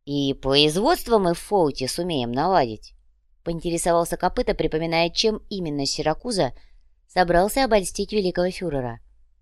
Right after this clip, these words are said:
«Сумеем». «А почему в Фоуте? Ты ведь говорил, что на одной только безопасности лазаимся». «Зато ты станешь главным семейным любимцем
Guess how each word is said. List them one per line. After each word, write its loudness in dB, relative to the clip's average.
«Сумеем». -4
«А 0
почему 0
в -4
Фоуте? 2
Ты 0
ведь 2
говорил, 10
что 2
на 8
одной 4
только 2
безопасности 2
лазаимся». 2
«Зато -2
ты -4
станешь -4
главным -2
семейным -4
любимцем -6